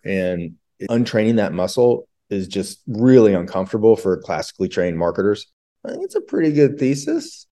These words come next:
I think just social selling in general will be really interesting. I'm still waiting for Pinterest to explode. The team over there, the new team, has done some really great stuff.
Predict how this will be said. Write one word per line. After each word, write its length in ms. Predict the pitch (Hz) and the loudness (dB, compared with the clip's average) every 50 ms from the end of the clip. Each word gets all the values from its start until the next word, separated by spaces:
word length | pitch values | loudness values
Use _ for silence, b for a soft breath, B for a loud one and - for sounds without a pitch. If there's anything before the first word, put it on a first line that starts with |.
| _ _ _ _ _ _ _ _ _ - | _ _ _ _ _ _ _ _ _ 0
I 100 | - 135 | 2 4
think 160 | 180 220 220 190 | 6 6 6 6
just 220 | 180 143 147 - | 4 0 2 6
social 300 | 160 147 147 147 139 127 | 6 6 6 6 4 -2
selling 340 | - - 127 117 117 120 113 | 0 2 4 4 4 4 2
in 140 | 104 98 92 | 0 -2 -2
general 520 | 95 92 95 101 110 123 131 143 143 - _ _ _ _ _ - | -2 -2 -2 -2 -2 -2 -2 -4 -6 -14 _ _ _ _ _ -2
will 160 | 104 113 110 | 0 2 2
be 100 | 110 107 | 4 4
really 220 | 104 104 101 101 | 4 4 4 2
interesting. 400 | 98 95 98 - - 101 90 85 - | 0 -2 -6 -8 -8 -8 -6 -4 -2
I'm 120 | 139 156 | -2 0
still 220 | 151 - 208 180 | 4 6 6 8
waiting 220 | 139 127 120 117 107 | 8 8 6 4 2
for 240 | 95 107 92 - - _ _ _ _ _ - | 0 -2 -4 -4 -8 _ _ _ _ _ -6
Pinterest 400 | 123 110 95 98 101 95 - - | -4 -4 -4 -4 -6 -8 -8 -6
to 100 | 98 90 | -4 -4
explode. 640 | 80 - - - - 95 90 87 85 80 76 - - 123 | -4 -6 -10 -6 -2 0 2 2 2 0 -2 -4 0 0
The 100 | 131 120 | 0 2
team 260 | - - 143 139 147 | 2 0 0 2 4
over 160 | 143 143 151 | 6 6 8
there, 240 | 147 147 147 147 143 | 8 8 6 6 4
the 80 | 127 113 | 2 2
new 100 | 117 120 | -2 -2
team, 280 | 120 - 135 131 131 127 | -4 -4 -4 -2 -2 -2
has 100 | 117 104 | -4 -2
done 160 | - 107 98 | -4 -4 -4
some 160 | 101 101 98 | -4 -4 -2
really 240 | 98 98 101 101 98 | 0 0 0 0 2
great 180 | 95 95 98 92 | 2 0 0 -2
stuff. 320 | - - 101 107 113 - | -2 -2 0 0 0 -2